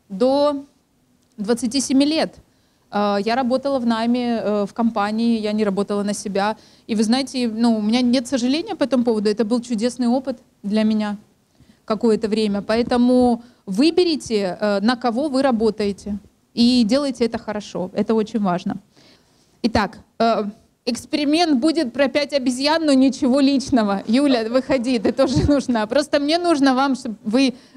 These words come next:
как бы показали. Это с-, это красивые женщины, но мне нужно визуально, чтобы это было. Итак, э, учёные провели эксперимент по поводу, э, памяти, которая у нас есть. Вы согласны с тем, что у всех у нас,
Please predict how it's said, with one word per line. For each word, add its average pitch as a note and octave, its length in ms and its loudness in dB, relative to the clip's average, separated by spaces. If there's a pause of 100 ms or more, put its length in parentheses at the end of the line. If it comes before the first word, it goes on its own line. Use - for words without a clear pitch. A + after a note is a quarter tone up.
(240)
как B3+ 200 0
бы A#3+ 80 4
показали. A#3+ 640 0
Это C4+ 200 2
с-, - 120 -10
это C4+ 260 0
красивые C4+ 560 2
женщины, A3+ 520 0
но A3 120 -2
мне C4 200 4
нужно A#3+ 560 2 (280)
визуально, G#3+ 600 0
чтобы G3 280 -8
это - 120 -6
было. - 240 -6 (640)
Итак, G#3 320 0 (960)
э, A3+ 300 2
учёные C#4 480 2
провели C4 400 2
эксперимент B3 640 0
по A3 80 0
поводу, B3+ 800 0
э, A3 560 0 (420)
памяти, C4 680 0 (260)
которая C4+ 440 2
у B3 100 2
нас B3 300 -2
есть. G#3 480 0
Вы B3 100 0
согласны D#4+ 500 0
с - 60 -6
тем, C#4+ 240 0
что C4+ 180 0
у B3+ 120 2
всех C4+ 320 -2
у C4+ 60 2
нас, E4 320 0